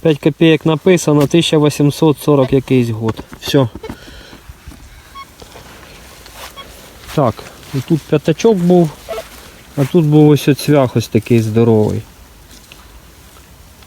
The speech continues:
Ржавий, блін, на жаль. Камрад, ось опять дощ пішов, блін, камрад знайшов тильника від ножика, блін. В мене вже руки всі набубнявились.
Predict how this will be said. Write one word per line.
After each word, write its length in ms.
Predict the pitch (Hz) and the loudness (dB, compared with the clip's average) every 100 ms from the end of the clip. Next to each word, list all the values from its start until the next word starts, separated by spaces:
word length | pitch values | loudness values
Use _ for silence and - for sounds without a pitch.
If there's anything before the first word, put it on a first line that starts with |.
| - - - - - - - - 117 | -20 -20 -20 -20 -20 -20 -20 -10 -4
Ржавий, 540 | 117 117 120 110 113 | 0 2 2 4 2
блін, 320 | 113 117 113 113 - - | 0 -2 -2 -6 -12 -4
на 200 | 120 127 | 0 2
жаль. 260 | 123 123 143 - - - - - - - - - _ _ _ - | 4 2 -2 -12 -20 -20 -20 -20 -20 -20 -20 -20 _ _ _ -10
Камрад, 420 | - 143 156 143 135 | -2 0 2 2 0
ось 160 | - | 0
опять 360 | 139 - 139 127 | 0 0 0 2
дощ 220 | 131 120 | 0 0
пішов, 420 | - 131 - 156 135 | -2 -2 0 2 2
блін, 240 | 131 127 | 0 0
камрад 360 | - 131 131 123 | 0 0 0 0
знайшов 320 | 127 - 127 | 0 0 0
тильника 480 | - 139 123 - 120 | 2 2 2 2 0
від 180 | 120 | 0
ножика, 480 | 120 123 110 117 123 | 0 0 0 -4 -6
блін. 180 | 120 127 | -6 -2
В 40 | |
мене 240 | 131 135 135 | 0 2 2
вже 200 | 131 143 | 2 2
руки 260 | 151 - | 2 0
всі 180 | 120 131 | 0 2
набубнявились. 920 | 120 113 120 113 123 120 113 110 - | 2 2 2 2 4 4 2 2 -2